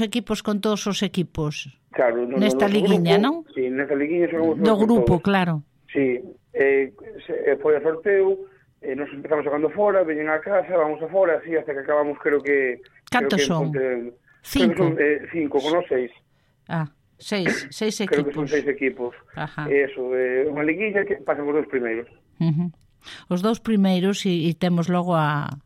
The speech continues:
Speaker 1: Non hai unha semifinal, no, xa vai a final.
Speaker 2: No, pasan, claro, os dous son semifinales, pasan os dous primeiros
Speaker 1: Ah, de
Speaker 2: de,
Speaker 1: cada
Speaker 2: deste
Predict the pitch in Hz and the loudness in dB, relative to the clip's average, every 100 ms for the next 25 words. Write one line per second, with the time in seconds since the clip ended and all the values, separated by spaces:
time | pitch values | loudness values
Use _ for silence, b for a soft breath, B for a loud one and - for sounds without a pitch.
0 | _ B B B B 214 247 311 285 277 | _ B B B B 2 4 4 2 2
1 | 285 262 254 254 214 143 156 156 135 - | 2 2 2 0 0 0 0 -2 -2 -6
2 | - 208 208 185 - 170 139 127 120 _ | -2 2 2 0 -2 -4 -2 -4 -10 _
3 | _ - 151 147 139 123 123 139 131 151 | _ -6 0 4 4 4 2 -2 -2 -4
4 | 139 135 117 120 127 147 143 - 156 147 | 0 0 0 -2 0 0 0 -8 -8 -4
5 | 165 139 147 135 120 147 147 147 151 - | -2 -2 0 -2 0 -2 0 -2 -2 -2
6 | 165 247 247 240 240 240 247 226 | 0 2 4 2 2 4 2 2